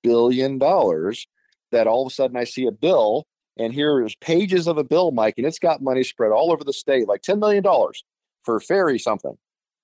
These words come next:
And it says districts one through forty. I'm like, "That doesn't apply to all the districts. Who's getting the money?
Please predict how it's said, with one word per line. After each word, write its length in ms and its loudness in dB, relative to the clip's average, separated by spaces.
And 400 0
it 140 -2
says 220 0
districts 460 -4
one 220 -2
through 140 -2
forty. 360 -2
I'm 140 -2
like, 180 0
"That 160 -2
doesn't 240 -2
apply 300 0
to 80 0
all 180 0
the 80 -4
districts. 560 -6
Who's 180 0
getting 220 0
the 80 -4
money? 320 -2